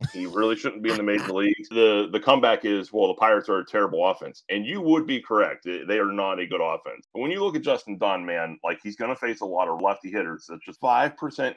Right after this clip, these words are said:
Speaker 1: K rate against the left side of the plate. His X fip and his woba are just off the charts bad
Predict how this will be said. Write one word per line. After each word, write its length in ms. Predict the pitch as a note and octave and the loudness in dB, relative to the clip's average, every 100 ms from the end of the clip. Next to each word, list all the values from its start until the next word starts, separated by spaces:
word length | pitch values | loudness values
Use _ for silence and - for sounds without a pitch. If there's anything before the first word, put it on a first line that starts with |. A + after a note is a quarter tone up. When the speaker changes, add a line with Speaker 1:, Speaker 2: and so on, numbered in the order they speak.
| - | -10
Speaker 1:
K 160 | A2 A2 | -6 -4
rate 300 | E2 B1 - _ _ | -4 -8 -14 _ _
against 220 | F#2 F#2+ F2+ | -8 -8 -8
the 80 | |
left 260 | F2 F#2 F2+ | 0 0 0
side 220 | G2+ F#2 | 0 0
of 60 | D#2+ | -2
the 80 | D#2 | -4
plate. 320 | F#2 D#2+ A#2 | -2 -2 -2
His 180 | B2 - | -4 -6
X 300 | - A#2+ - | -6 -6 -6
fip 240 | A#2 F#2 - | -6 -6 -6
and 80 | - | -10
his 160 | G#2 G2+ | -10 -8
woba 380 | F#2 G2+ G#2 | 0 0 2
are 260 | F2 - F2 | -2 -4 -8
just 300 | F#2+ F2+ - _ | -8 -10 -10 _
off 180 | F2+ F#2 - | -2 -2 -2
the 80 | - | -12
charts 580 | - G2+ F2 D2+ - - | 2 2 2 -2 -10 0
bad 380 | F#2+ E2+ C#2+ | 4 4 4